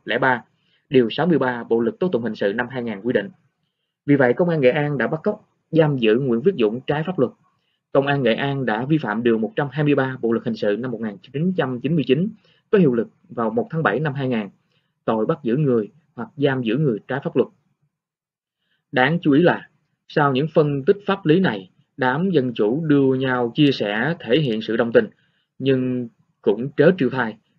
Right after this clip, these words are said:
điều đó không thấy người phân tích pháp lý và người đồng tình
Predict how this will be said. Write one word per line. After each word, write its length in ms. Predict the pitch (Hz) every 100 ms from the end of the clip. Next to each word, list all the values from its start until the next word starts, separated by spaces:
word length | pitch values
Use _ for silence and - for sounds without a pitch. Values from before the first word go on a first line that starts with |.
| -
điều 240 | 139 127
đó 280 | 123 147 185
không 240 | 165 131 120
thấy 420 | 123 131 185 - _ _ -
người 260 | 135 120 104
phân 200 | - 123
tích 160 | 113 175 -
pháp 200 | 180 139
lý 260 | 135 202 - - _
và 160 | 135
người 200 | 120 120
đồng 220 | 131 131 127
tình 300 | 131 120